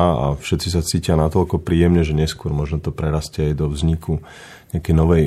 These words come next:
formácie, ktorá začne pravidelne skúšať a koncertovať. Rysuje sa už možno niečo aj takéto na vašich jamoch?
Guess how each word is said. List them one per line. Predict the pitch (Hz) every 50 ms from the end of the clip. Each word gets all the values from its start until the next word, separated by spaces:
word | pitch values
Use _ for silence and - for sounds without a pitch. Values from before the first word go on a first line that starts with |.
| 64
formácie, | - - - - 78 78 80 82 82 85 85 - - - 92 90
ktorá | 95 - - - 80 78
začne | 78 78 - - -
pravidelne | 80 - - 80 78 82 82 85 82 85 82 80
skúšať | 80 - - - - - - - - 87 85 80 - - 95 95 107 117 - - - - - - - - - -
a | - 85
koncertovať. | 78 - 98 85 82 80 - 98 85 80 - 92 90 95 101 98
Rysuje | 90 82 90 - - 104 92
sa | - -
už | 85 85 82
možno | 85 85 85 90 90
niečo | 85 85 82 82 - - 92 87 82 82
aj | 73 85 80 80 -
takéto | 82 78 - - 95 - -
na | 82 85
vašich | 80 76 78 78 - - 120 120 98
jamoch? | 82 76 80 78 87 117 156 156 - -